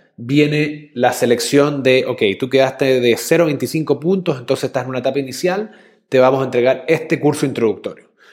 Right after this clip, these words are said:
Tú que estás mucho más avanzado, estás entre setenta y cinco y cien puntos,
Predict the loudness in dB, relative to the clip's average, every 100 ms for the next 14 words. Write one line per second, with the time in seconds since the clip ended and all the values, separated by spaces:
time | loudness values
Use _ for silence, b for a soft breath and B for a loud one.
0 | b b -2 0 2 2 2 2 2 2
1 | 2 2 0 0 0 0 -2 -4 -6 -6
2 | -2 -2 -2 -2 -2 0 2 2 2 0
3 | -2 -2 -2 -2 -6